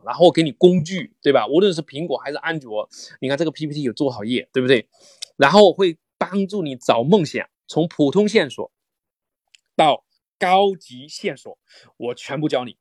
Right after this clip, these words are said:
啊！这些就是我浓缩这么多年的。我是一个有结果的人，在时间管理领域，你在中国哈，你要学时间管理，你不跟我学，那你找谁呀？对不对啊？OK，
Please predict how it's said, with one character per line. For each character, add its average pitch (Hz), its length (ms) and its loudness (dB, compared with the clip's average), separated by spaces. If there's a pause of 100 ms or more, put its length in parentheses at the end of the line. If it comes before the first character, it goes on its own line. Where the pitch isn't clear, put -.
啊！ 107 320 -14
这 196 140 -4
些 165 160 0
就 165 100 -4
是 160 140 -4
我 131 140 -4
浓 151 340 0
缩 180 220 2
这 202 100 -2
么 165 100 -6
多 156 220 -2
年 104 240 -16
的。 - 140 -12 (340)
我 170 160 4
是 247 120 -6
一 220 60 -10
个 202 300 0 (140)
有 147 180 -4
结 147 180 -2
果 156 140 -2
的 110 100 -18
人， 98 160 -20
在 147 140 0
时 143 160 -12
间 143 160 -8
管 127 140 -6
理 120 80 -10
领 98 180 -18
域， 104 120 -10
你 131 140 -4
在 180 140 6
中 247 260 2
国 120 280 -8
哈， 104 240 -14 (340)
你 147 240 -4
要 196 180 0
学 156 300 -2
时 160 140 -10
间 147 180 -10
管 143 160 -6
理， 117 100 -12
你 113 80 -8
不 175 200 -4
跟 165 160 -2
我 107 100 -10
学， 92 300 -14 (760)
那 147 160 -6
你 131 100 -6
找 117 160 -2
谁 - 160 -10 (120)
呀？ - 60 -20 (200)
对 139 120 4
不 123 60 -2
对 113 200 -10 (320)
啊？ 101 120 -8 (320)
OK， 165 380 6